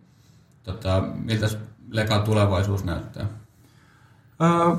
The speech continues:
Speaker 2: kyllä mä arvioisin, että se näyttää, öö, oikeinkin valoisalta. Et me ollaan pärjätty tosi hyvin, niinku,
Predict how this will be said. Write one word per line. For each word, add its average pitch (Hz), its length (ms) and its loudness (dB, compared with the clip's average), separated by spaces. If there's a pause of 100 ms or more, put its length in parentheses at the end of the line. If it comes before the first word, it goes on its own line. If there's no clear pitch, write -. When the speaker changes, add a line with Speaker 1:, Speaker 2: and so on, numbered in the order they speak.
(160)
Speaker 2:
kyllä 220 220 8
mä 208 240 10 (220)
arvioisin, 175 600 6
että - 120 0
se 160 60 2
näyttää, 151 480 4 (640)
öö, 143 60 0 (340)
oikeinkin 135 500 4
valoisalta. 127 760 6
Et 104 220 -2 (640)
me 131 120 2
ollaan 135 280 8
pärjätty 123 520 4 (480)
tosi 131 240 6
hyvin, 123 360 8
niinku, 107 400 6